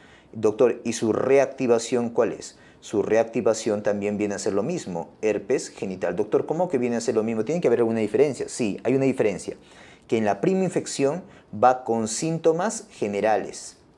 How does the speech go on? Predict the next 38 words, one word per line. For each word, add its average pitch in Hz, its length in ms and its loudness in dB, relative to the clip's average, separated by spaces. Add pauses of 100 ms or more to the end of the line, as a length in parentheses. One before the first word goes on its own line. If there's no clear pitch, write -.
(500)
En 107 80 -8
cambio, 117 240 0
la 104 120 4
reactivación 131 1040 2 (120)
va 101 220 2
sin 196 400 -2
síntomas 123 760 -2 (320)
generales, 87 760 -2
o 92 100 -6
sea, 104 200 2
sin 92 220 -6
fiebre, 123 420 4
sin 107 140 -4
decaimiento, 104 640 0
sin 92 160 -4
malestar, 82 580 -2 (440)
¿correcto? 101 540 2 (300)
Muy 107 100 -2
bien. 87 200 -2 (220)
Doctor, 143 360 4
¿y 156 60 -4
cuáles 202 220 4
son 196 140 0
los 175 80 2
lugares 147 280 6
más 139 120 -2
frecuentes? 90 640 -2
Ok, - 220 0 (520)
los 110 180 2
lugares 117 720 2
más 117 380 -4
frecuentes 107 720 -2
va 101 60 4
a 101 40 2
depender 95 440 0
si - 140 -6
es 95 120 0
varón 110 440 0